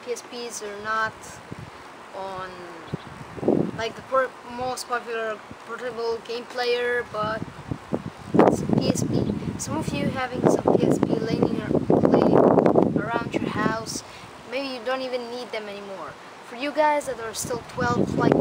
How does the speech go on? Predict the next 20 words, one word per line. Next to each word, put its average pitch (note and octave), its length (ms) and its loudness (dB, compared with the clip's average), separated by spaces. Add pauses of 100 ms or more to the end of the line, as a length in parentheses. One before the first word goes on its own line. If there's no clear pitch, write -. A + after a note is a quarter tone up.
me, - 440 4
or - 420 4
thirteen, - 720 0 (100)
you B4 60 -6
still C#4+ 240 4
have - 320 -6
your A3+ 80 -8
P - 140 -4
S - 100 -2
Ps - 540 4 (680)
and A3 160 -8
with A3 140 -6
U C4+ 140 0
M C4 120 0
Ds, B3 460 -8
but C4 180 4 (380)
most A#3 200 -8
of - 100 -8
you C4 120 -6
might A#3+ 280 -2